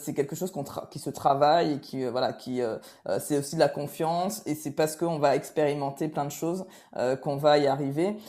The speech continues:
Et c'est surtout de travailler sur, euh, ce qu'on appelle l'estime de soi. Euh, aussi qui permet, euh, de passer ce cap de, sur le syndrome de l'imposteur. Ok, super. Euh... alors on va finir parce que là,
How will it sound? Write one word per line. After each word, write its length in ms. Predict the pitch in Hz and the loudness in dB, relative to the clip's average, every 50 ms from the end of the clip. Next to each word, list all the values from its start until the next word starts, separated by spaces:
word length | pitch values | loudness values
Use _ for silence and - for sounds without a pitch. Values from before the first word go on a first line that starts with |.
| - - | -16 -6
Et 80 | - 156 | -4 -4
c'est 160 | 156 - 160 | -2 -2 -4
surtout 320 | 160 - 160 - - 214 | -2 -2 -4 -4 -2 0
de 100 | 202 185 | 2 2
travailler 520 | 160 - 180 151 147 151 147 156 165 180 208 | 2 6 6 8 8 8 6 8 6 2 2
sur, 420 | - - - - 165 175 175 170 | 0 -6 -6 -2 -2 0 2 2
euh, 160 | 147 139 139 | 2 2 0
ce 80 | 139 - | -2 -4
qu'on 140 | - 147 135 | -6 -4 -4
appelle 300 | 139 139 - 175 165 151 139 139 | -4 -2 -2 -2 0 0 0 -2
l'estime 360 | 135 135 - - - 147 143 | -2 -4 -6 -8 -8 -6 -4
de 120 | 135 135 | -4 -6
soi. 340 | 135 - - 156 156 - - _ _ _ - - - | -6 -4 -4 -4 -6 -6 -10 _ _ _ -20 -14 -12
Euh, 180 | 113 110 107 - | -10 -8 -6 -6
aussi 440 | - 127 123 - - - 151 156 156 | -6 -6 -8 -10 -12 -8 -8 -8 -8
qui 140 | 156 - - | -8 -12 -4
permet, 440 | - 135 135 135 143 147 151 160 165 - - - - - | -2 0 0 0 0 0 -2 -2 -4 -8 -14 -20 -12 -6
euh, 100 | - 127 | -4 -4
de 140 | 127 131 135 | 0 0 -2
passer 320 | 135 - 135 135 - - 165 | 2 2 2 2 2 -2 -6
ce 120 | - 143 | -4 -4
cap 380 | 143 - - 151 151 151 - - - - - | -6 2 2 2 2 2 -2 -14 -16 -12 -12
de, 520 | 135 131 127 117 113 113 113 110 110 110 - - | -6 -4 -4 -2 -2 -2 -2 -4 -4 -6 -8 -10
sur 160 | - - - | -12 -8 -8
le 40 | 127 123 | -8 -6
syndrome 300 | - 131 131 143 139 135 | -6 -8 -6 -4 -4 -4
de 80 | 131 | -4
l'imposteur. 540 | 123 123 127 - 123 123 - - 127 - - - - _ - - - - - - - - | -4 -6 -6 -8 -10 -12 -10 -10 -10 -10 -10 -12 -16 _ -20 -18 -18 -16 -16 -16 -12 2
Ok, 300 | - 185 - - - 254 233 233 214 180 | 2 2 2 4 4 6 8 10 10 10
super. 640 | - - - 170 - - 214 208 196 185 160 151 165 - - - - - - - | 8 6 -2 -4 0 6 8 10 12 12 10 8 6 -2 -8 -12 -14 -12 0 6
Euh... 1040 | - 175 180 185 185 190 190 190 190 190 190 185 185 185 185 185 185 185 175 131 - - - - - | 8 10 10 10 10 8 6 6 4 2 2 2 2 0 0 0 0 0 -2 -2 -4 -8 -12 -8 6
alors 160 | - 208 202 208 | 10 10 12 12
on 20 | |
va 80 | 220 254 | 12 10
finir 400 | 247 - 277 254 240 247 269 254 | 10 10 8 8 10 10 10 10
parce 140 | 202 202 - | 8 8 8
que 80 | 208 | 10
là, 300 | 190 196 214 175 131 135 | 10 12 12 10 8 4